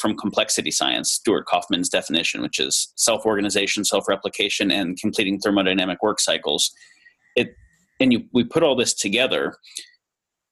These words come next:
there's this, there's still this very fascinating question of, like, okay, so we have proteins that are affecting genetic expression, we have genes that are coding for proteins, we have an individual that's being affected by its environment, but is also then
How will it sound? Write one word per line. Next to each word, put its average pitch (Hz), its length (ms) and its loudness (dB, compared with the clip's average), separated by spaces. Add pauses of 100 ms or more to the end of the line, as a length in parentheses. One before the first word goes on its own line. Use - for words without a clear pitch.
(100)
there's 123 220 2
this, - 240 2 (180)
there's 120 220 2
still 175 200 0
this 127 120 0
very 113 160 2
fascinating 113 500 0
question 107 360 0
of, 85 100 -2
like, 87 180 0
okay, - 240 -2
so - 160 -2
we 98 100 0
have 104 180 -2 (100)
proteins 110 560 2
that 110 80 0
are 104 80 4
affecting 107 460 0
genetic 101 320 0
expression, 90 520 0
we 104 120 2
have 101 180 -2
genes 120 380 2
that 104 80 2
are 101 60 0
coding 104 340 0
for 104 120 -2
proteins, 107 720 0 (400)
we 113 100 4
have 113 140 2
an 110 100 2
individual 120 480 4
that's 107 200 0
being 107 240 2
affected 104 680 -2 (180)
by 110 300 2
its 110 240 0
environment, 95 680 2 (480)
but 113 160 2
is 107 120 2
also 107 760 2
then 104 540 0